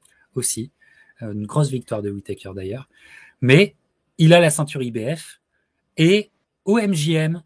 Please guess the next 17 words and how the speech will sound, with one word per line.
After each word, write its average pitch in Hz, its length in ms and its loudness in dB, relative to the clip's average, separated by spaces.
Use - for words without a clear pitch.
de 131 120 -4
la-, 123 400 -4
Las 123 180 -6
Vegas, 113 400 -6
qui 139 60 -8
est 131 40 -4
tout - 160 -12
neuf, 113 200 -10
qui - 100 -14
est 110 40 -12
tout - 140 -20
beau, 104 280 -12
il 160 140 2
a, 135 220 2
affronte 147 640 -4
Costa 156 460 -8
Tsu. - 340 -12